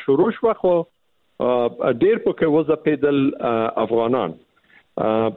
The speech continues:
په، په زرهاو، آ، افغانان پکې ووژل شو. دا ناورین، آ، آ، په افغانستان لپاره ډیر ګران تمام شو او بالاخره،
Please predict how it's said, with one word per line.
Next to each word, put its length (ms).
په، 440
په 100
زرهاو، 720
آ، 100
افغانان 520
پکې 300
ووژل 440
شو. 220
دا 140
ناورین، 600
آ، 180
آ، 340
په 160
افغانستان 640
لپاره 380
ډیر 260
ګران 320
تمام 360
شو 320
او 260
بالاخره، 760